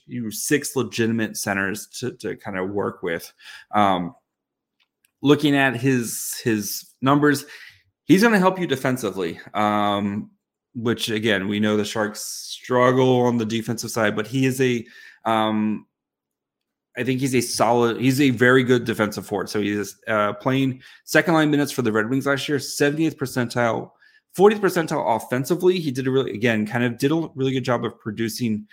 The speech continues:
expected goals. Um, just didn't give real goals situation, but ninety-eighth percentile defensively. And I think a, a forward like him can help out the Sharks' leaky defense a little bit.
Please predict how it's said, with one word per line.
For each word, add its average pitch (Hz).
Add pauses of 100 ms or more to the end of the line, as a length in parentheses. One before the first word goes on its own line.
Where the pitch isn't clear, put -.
(240)
expected -
goals. 196 (440)
Um, 120
just 123
didn't 135
give 123 (140)
real 113
goals 92
situation, 92
but 170 (200)
ninety-eighth 160
percentile 123
defensively. 107
And 107 (960)
I 120
think 123 (100)
a, 120
a 110
forward 139
like 123
him 139
can 123
help 127 (100)
out 123 (280)
the 127
Sharks' -
leaky 127
defense 175
a -
little 185
bit. 214